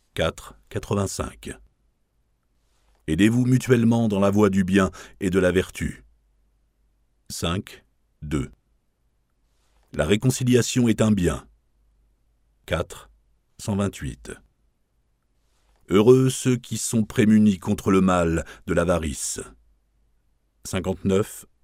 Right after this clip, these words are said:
neuf. Quiconque commet un péché ne l'a commis que contre lui-même.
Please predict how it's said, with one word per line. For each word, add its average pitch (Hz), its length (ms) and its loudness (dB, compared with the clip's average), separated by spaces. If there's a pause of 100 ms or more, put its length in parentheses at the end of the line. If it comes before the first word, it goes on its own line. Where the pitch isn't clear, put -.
(200)
neuf. - 420 -4 (1500)
Quiconque 131 440 2
commet 120 320 4
un 110 80 4
péché 110 440 2
ne 104 100 4
l'a 95 120 2
commis 98 340 0
que 95 120 -4
contre 90 380 -4
lui-même. 87 640 -2